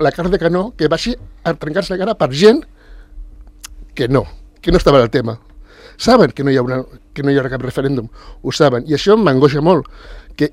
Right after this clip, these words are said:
en què ens trobarem el dia, el dia següent? Ens trobarem que, bueno, mm, si continuem com ara, amb un messianisme, per exemple, vam veure tots el, l'entrevista del Jordi Évole a Pu-, a Puigdemont.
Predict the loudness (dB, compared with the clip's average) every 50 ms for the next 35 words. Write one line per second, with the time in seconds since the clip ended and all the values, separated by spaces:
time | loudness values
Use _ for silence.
0 | _ _ -8 -8 -2 -2 -2 -2 2 2 2 4 4 2 0 -2 -2 -2 -2 -2
1 | -2 -6 -4 -4 -2 -2 -2 -2 -2 -4 -4 -6 -6 -6 -6 -10 -10 -12 -18 _
2 | _ _ _ _ _ -20 -20 _ _ -20 -20 _ _ -14 -12 -12 -10 -2 0 2
3 | 4 4 2 2 2 2 2 2 2 0 -2 -4 -8 -12 -10 -6 -4 -4 -4 -4
4 | -6 -8 -12 _ -20 -20 -20 -20 -20 -20 -20 _ -8 -4 0 0 0 0 2 -2
5 | 0 0 0 -2 2 2 0 0 0 -2 -4 -2 -2 -2 -2 -2 -4 -4 -4 -4
6 | -4 -4 -4 -4 -4 -4 -4 -4 -4 -2 2 2 2 2 2 2 0 0 -2 -4
7 | -6 -4 -2 0 2 2 2 2 2 0 -2 -4 -6 -8 -10 -14 -20 -20 -20 -14
8 | _ -8 -8 -4 -4 -4 -4 -6 -2 0 0 0 2 0 0 2 0 0 0 0
9 | 0 0 0 -2 -2 -6 -8 -6 -8 -8 -8 -6 -6 -4 -2 -2 -2 -4 -4